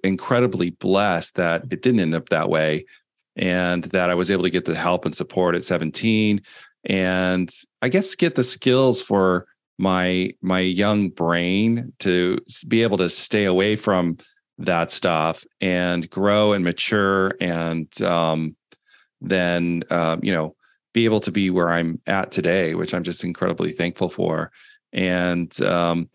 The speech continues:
I didn't really, that was my first part of my life. And then, then as I got older, I went to school and I got into, I was, uh,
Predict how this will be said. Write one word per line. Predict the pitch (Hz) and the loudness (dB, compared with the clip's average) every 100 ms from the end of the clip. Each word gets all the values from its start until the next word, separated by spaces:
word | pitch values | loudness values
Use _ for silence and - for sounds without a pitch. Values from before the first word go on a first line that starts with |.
| - - | -20 -6
I | 110 127 | 0 2
didn't | 175 131 113 - 101 | 6 4 4 -4 -2
really, | 113 127 120 107 95 101 | 2 4 4 4 0 0
that | 135 | 2
was | 143 123 | 2 2
my | 98 | -2
first | - 123 123 | 0 0 0
part | - 95 | 0 0
of | 90 | 2
my | 87 | 0
life. | 85 82 82 95 | 0 0 0 0
And | 95 | 0
then, | 95 101 - | 0 -2 -2
then | 98 101 95 92 - - - | 0 2 2 0 -6 -10 -2
as | 117 | 0
I | |
got | 113 110 | 2 2
older, | 107 107 | 4 4
I | 95 | 2
went | 101 | 0
to | 92 | 0
school | - - 113 110 | 0 4 4 4
and | 98 90 98 | 4 0 0
I | 92 | -2
got | - 101 95 | 0 0 2
into, | 95 92 - 95 90 90 90 87 87 | 2 0 0 2 4 4 2 2 0
I | 95 | 0
was, | 90 87 - | 0 0 2
uh, | 92 | 2